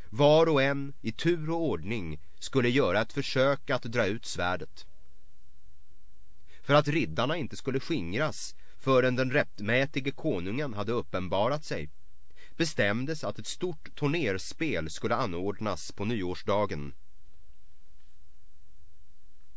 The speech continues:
Ryktet om det mystiska svärdet och om turneringen spreds vida omkring,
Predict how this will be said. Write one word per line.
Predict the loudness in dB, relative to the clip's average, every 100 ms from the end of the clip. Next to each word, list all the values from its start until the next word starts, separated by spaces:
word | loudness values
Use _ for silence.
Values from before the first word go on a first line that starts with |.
| -4 -4 -4 -2
Ryktet | 2 2 2 0 2
om | 2 2
det | 2
mystiska | 0 -2 -4 -2 -2 -2
svärdet | 0 0 0 -2 -6 -6 -6 -6
och | 0 4
om | 4 4
turneringen | 2 2 4 2 2 0 -2 -4 -6 -6 -6
spreds | -6 -2 2 4 4 0 -2
vida | -2 0 0
omkring, | 0 -2 -4 -4 -4